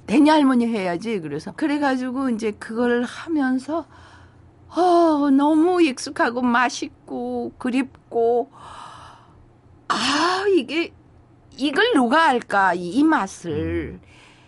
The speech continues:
Speaker 1: 그래, 발로 차서 내버릴 때까지 내가 이거 안 한다는 소리 말자.
Speaker 2: 음.
Speaker 1: 그리고선 또 뭐 밤낮 돈도 없었어요. 그냥 오자마자 이제 외국 나간 건 전부 동생, 미국의 의사 동생 카드로 썼는데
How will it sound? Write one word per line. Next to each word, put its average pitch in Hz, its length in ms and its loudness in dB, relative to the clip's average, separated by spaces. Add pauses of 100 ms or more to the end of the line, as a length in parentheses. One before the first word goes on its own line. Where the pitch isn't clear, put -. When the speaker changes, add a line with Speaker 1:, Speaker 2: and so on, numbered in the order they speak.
(180)
Speaker 1:
그래, 160 720 -6
발로 202 340 -4
차서 - 480 -8
내버릴 180 760 0 (120)
때까지 165 380 -6
내가 151 260 -4
이거 - 160 -6
안 185 240 -2
한다는 170 320 -2
소리 143 240 -6
말자. 147 600 -2
Speaker 2:
음. 82 280 -14 (680)
Speaker 1:
그리고선 302 640 -8 (360)
또 247 80 -6
뭐 349 200 -6 (160)
밤낮 185 400 -4
돈도 214 280 0
없었어요. 190 600 -8
그냥 262 240 -2
오자마자 233 720 0
이제 202 240 -10 (540)
외국 208 420 0
나간 175 400 0
건 170 160 -4
전부 202 320 -2
동생, 185 680 -2
미국의 170 380 -2
의사 165 360 0
동생 156 680 -4
카드로 208 600 -2
썼는데 165 720 -6